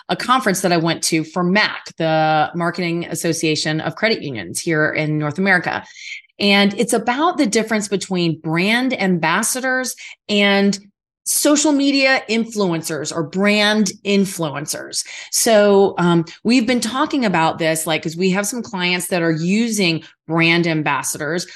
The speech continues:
but we also have some clients who are in, more interested in looking at relationships with influencers. And I was like, "Wait, what's the difference?" So Sophie was explaining this to me, and I was like, "Wait a minute, let's hit record and talk about this for our audience." So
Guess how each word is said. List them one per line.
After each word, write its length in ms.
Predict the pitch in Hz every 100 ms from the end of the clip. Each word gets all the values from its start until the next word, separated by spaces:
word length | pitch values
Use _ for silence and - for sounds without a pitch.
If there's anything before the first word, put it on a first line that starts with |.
| - -
but 260 | 208 185 202
we 100 | 220
also 320 | 226 285 311
have 120 | 247
some 120 | 226
clients 380 | 202 180 170 170
who 100 | 208
are 140 | 185 196
in, 180 | - 208
more 240 | 208 254 277
interested 560 | 220 214 202 - 175
in 180 | - 185
looking 320 | 180 180 185
at 80 | 170
relationships 600 | 165 170 165 170 165 175
with 160 | 170 - -
influencers. 840 | 214 220 - 160 - 165 - - - - -
And 120 | 190
I 140 | 208 294
was 160 | 339
like, 160 | 233 175
"Wait, 220 | 165 123 151
what's 240 | 262 330
the 100 | 349
difference?" 580 | 240 302 - - - - - - -
So 440 | - 220 196 190
Sophie 420 | 190 285 311 330 359
was 100 | 330
explaining 480 | - - 190 185
this 160 | 185 185
to 100 | 190
me, 240 | 190 180
and 100 | -
I 40 | 190
was 100 | 185
like, 220 | 180 -
"Wait 200 | 180 175
a 20 | 165
minute, 300 | 151 - 180
let's 240 | 214 -
hit 240 | - 294
record 640 | 294 294 202 180 170 165 160 - -
and 100 | 202
talk 280 | 190 208 190
about 200 | 196 175
this 220 | 170 165
for 140 | - 170
our 180 | 165 -
audience." 480 | 156 139 - -
So 520 | - - 185 180 175